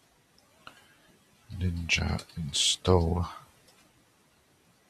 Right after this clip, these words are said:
And then a couple of tweaks here. I mean, these are probably already done, but, well, they will be done.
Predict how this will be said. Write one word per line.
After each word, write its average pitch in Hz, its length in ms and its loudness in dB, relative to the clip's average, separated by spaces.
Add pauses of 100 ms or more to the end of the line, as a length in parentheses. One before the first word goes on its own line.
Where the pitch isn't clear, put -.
(2500)
And - 880 -14
then 80 260 -4 (220)
a - 60 -4
couple 82 480 0
of - 240 -6 (640)
tweaks - 500 2
here. 87 480 6
I - 20 -2
mean, 85 220 0
these 90 220 2
are - 20 -20
probably 82 300 0
already 82 260 0
done, 85 360 4 (140)
but, - 320 -16 (120)
well, 78 160 -2
they - 100 -4
will 82 240 -2
be 78 80 -6
done. 82 300 2